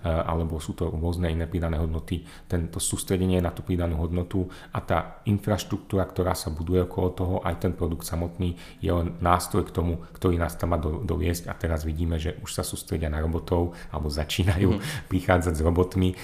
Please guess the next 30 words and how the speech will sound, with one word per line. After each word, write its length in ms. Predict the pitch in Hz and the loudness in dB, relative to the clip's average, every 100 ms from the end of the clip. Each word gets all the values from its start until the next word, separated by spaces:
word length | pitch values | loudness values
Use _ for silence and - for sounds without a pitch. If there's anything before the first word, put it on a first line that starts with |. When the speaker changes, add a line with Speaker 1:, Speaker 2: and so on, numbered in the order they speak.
| - | -8
Speaker 1:
a 80 | - | -2
že 160 | 80 92 | 0 0
to 80 | |
bola 320 | 90 85 85 85 | 0 2 4 4
len 160 | 85 | 4
nejaké, 320 | 82 - - | 0 -2 -6
nebolo 320 | 98 92 87 85 | -2 0 2 2
nejaké 320 | 82 - 80 | 0 0 -2
obdobie, 320 | 78 80 82 | 0 0 -2
ktoré, 480 | - - 80 82 85 | -4 -2 0 0 -4
ktoré 240 | - 82 | -4 -4
potrebovali 560 | - - 85 78 82 - | -4 -8 -4 -2 -2 -4
odpracovať 480 | - 80 78 - 76 | -6 -6 -2 -2 0
na 160 | 78 | -2
to, 80 | - 92 | -4 -4
aby 160 | 80 | -2
mohli 320 | 82 76 78 - - - | -2 -2 -4 -8 -14 0
ísť 180 | 98 85 | 0 2
za 60 | 82 | 0
vyššími 380 | 82 - - 80 | -2 -2 0 0
cieľmi. 400 | - 78 71 73 78 - - - | 0 0 0 -4 -8 -14 -20 -4
Takýmto 320 | 95 - 95 | -2 2 2
spôsobom 480 | 95 - - 92 82 | 0 -4 -4 0 2
ja 80 | 82 | 2
vnímam 320 | 80 78 78 | 2 0 0
aj 80 | 78 - | -2 -2
tie 80 | 76 | -4
trendy 320 | 73 71 69 | -4 -4 -4
na 160 | 69 | -8
trhu. 200 | - - | -10 -14